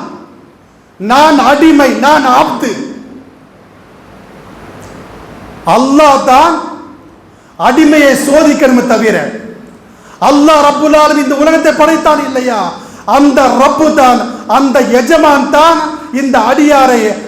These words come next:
அதாவது அல்லாஹ், அல்லாஹ்வுடைய அடியாரை சோதிக்கணுமே தவிர, அடியார்கள்,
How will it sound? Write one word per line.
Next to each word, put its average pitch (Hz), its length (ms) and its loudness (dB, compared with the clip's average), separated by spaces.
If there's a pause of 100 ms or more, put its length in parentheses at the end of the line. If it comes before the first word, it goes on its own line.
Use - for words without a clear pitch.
அதாவது 262 420 2
அல்லாஹ், 254 340 0 (240)
அல்லாஹ்வுடைய 254 680 0
அடியாரை 262 400 0 (120)
சோதிக்கணுமே 285 540 -2
தவிர, 240 400 -4 (1040)
அடியார்கள், 262 880 0